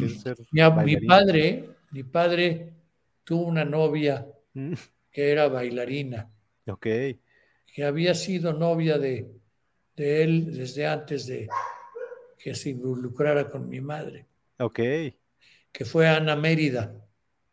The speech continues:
Speaker 1: Ah, ok.
Speaker 2: La hija de don Carlos Mérida,
Speaker 1: De
Speaker 2: el
Speaker 1: don
Speaker 2: gran
Speaker 1: Carlos Mérida.
Speaker 2: pintor guatemalteco. Y este, y ahí también la cercanía de mi papá con,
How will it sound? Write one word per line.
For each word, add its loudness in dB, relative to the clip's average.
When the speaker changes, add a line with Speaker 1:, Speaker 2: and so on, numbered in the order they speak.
Speaker 1:
Ah, -8
ok. -12
Speaker 2:
La 0
hija 2
de -2
don -8
Carlos 0
Mérida, 0
Speaker 1:
De 0
Speaker 2:
el 0
Speaker 1:
don -2
Speaker 2:
gran -2
Speaker 1:
Carlos -2
Mérida. -4
Speaker 2:
pintor -18
guatemalteco. -4
Y 0
este, 0
y 2
ahí 4
también 2
la 4
cercanía 0
de -10
mi -8
papá 0
con, -4